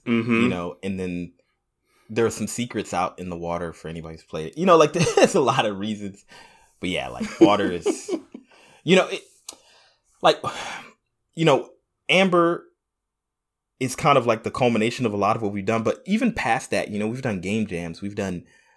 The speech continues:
Speaker 2: a lot of things. But, you know, I know Marcus asked about tools.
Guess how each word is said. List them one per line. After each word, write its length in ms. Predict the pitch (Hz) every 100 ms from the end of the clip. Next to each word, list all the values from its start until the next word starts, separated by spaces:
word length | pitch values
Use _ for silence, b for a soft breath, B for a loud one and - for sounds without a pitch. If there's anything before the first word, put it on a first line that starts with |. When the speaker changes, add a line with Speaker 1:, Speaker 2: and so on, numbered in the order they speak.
| b -
Speaker 2:
a 80 |
lot 220 | 101 110 117
of 60 |
things. 580 | - 113 104 92 87 - _ _ _ _ _ -
But, 360 | 107 117 - - _ _ _
you 120 | 120
know, 160 | 110 104
I 120 | 135
know 140 | 151
Marcus 340 | 139 117 120 -
asked 220 | 107 -
about 260 | 113 90 -
tools. 580 | 170 135 - - -